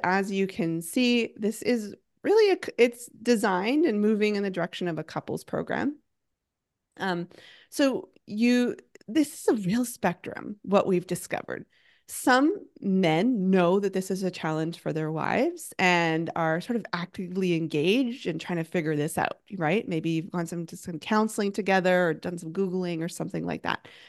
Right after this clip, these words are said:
Great. We have a program for him. We have, we have action steps for him. We have a community for him.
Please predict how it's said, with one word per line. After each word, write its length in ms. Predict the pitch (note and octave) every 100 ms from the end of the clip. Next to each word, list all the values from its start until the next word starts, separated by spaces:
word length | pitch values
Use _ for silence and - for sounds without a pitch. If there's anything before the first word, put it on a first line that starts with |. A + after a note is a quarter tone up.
| - - _ _ -
Great. 580 | F3 E3+ D3 - - -
We 80 | G3
have 100 | D3
a 40 |
program 520 | B2+ - G3+ G3 G#3
for 140 | F#3+ F#3+
him. 440 | F#3+ F3+ E3+ F3 - _ _
We 80 | F3+
have, 240 | D#3 C#3+ -
we 140 | - E3
have 200 | C#3+ B2+ _ -
action 420 | E3 F3+ - G3
steps 340 | F#3 G3 F3 -
for 120 | F#3
him. 280 | F#3+ F3 E3+
We 80 |
have 100 | D#3+
a 40 | C#3
community 460 | - F#3 F3+ E3+
for 140 | E3+ E3+
him. 240 | E3 D#3